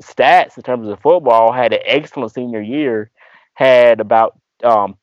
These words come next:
twelve hundred, thirteen hundred yards, but he had nineteen touchdowns. Had nineteen touchdowns in one year, in the senior year. So, I mean, this man was going off every week. So he's a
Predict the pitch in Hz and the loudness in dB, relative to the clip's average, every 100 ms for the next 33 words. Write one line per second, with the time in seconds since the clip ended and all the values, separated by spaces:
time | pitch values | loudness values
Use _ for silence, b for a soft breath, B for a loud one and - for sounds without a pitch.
0 | _ _ _ - 143 143 143 - 139 127 | _ _ _ -6 2 2 2 -2 -4 -4
1 | 113 143 139 139 131 127 107 95 110 143 | -4 -2 -2 -4 -8 -8 -8 -4 0 2
2 | 131 107 104 - 117 143 131 101 104 131 | 0 -2 -6 -4 -2 0 -2 -2 -4 -4
3 | 143 _ 160 143 143 139 - 104 90 92 | -6 _ -12 -8 -4 -4 -4 -8 -10 -20
4 | _ _ _ _ _ _ 135 120 143 131 | _ _ _ _ _ _ -4 -2 -4 -4
5 | 139 135 131 117 113 110 127 120 113 98 | -8 -6 -6 -8 -6 -4 -4 -2 -6 -6
6 | 107 104 131 117 113 87 _ _ _ b | -14 -12 -10 -8 -8 -8 _ _ _ b
7 | b _ - 117 110 117 123 147 - 160 | b _ 0 2 2 0 -2 -2 -4 -2
8 | 143 131 127 127 120 120 - 127 113 110 | -2 0 -2 0 0 0 0 -2 -2 -8
9 | 117 107 _ - _ _ _ _ _ b | -10 -12 _ -20 _ _ _ _ _ b
10 | b b _ - 123 127 151 120 113 | b b _ 0 2 2 -2 -2 -4